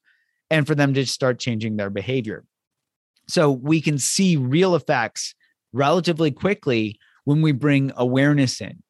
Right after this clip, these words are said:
and with worrying. So let's go back to this scenario. You know, what would I do with my patient who's lost his or her job and is worrying about their future? Well,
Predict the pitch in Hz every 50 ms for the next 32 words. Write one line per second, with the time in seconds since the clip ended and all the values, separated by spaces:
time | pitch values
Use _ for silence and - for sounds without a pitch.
0 | _ _ - 123 127 120 123 131 123 135 165 170 160 127 92 147 - - 123 123
1 | 120 - - 143 123 113 123 120 120 - - 131 117 117 110 - - 123 131 143
2 | 135 117 98 90 95 101 104 101 101 104 113 95 95 117 117 113 113 113 120 113
3 | 110 - 113 107 101 - 123 113 104 - 113 107 107 101 - - 104 101 104 107
4 | 101 - - _ _ _ _ _ _ _ _ _ _ _ - 131 123 117 113 -
5 | 127 117 117 175 208 220 185 156 151 151 151 - - _ _ _ _ - 127 131
6 | - 117 113 131 127 127 123 117 113 107 107 104 - 110 107 - - 185 208 196
7 | - - 90 - - - 127 131 131 147 175 -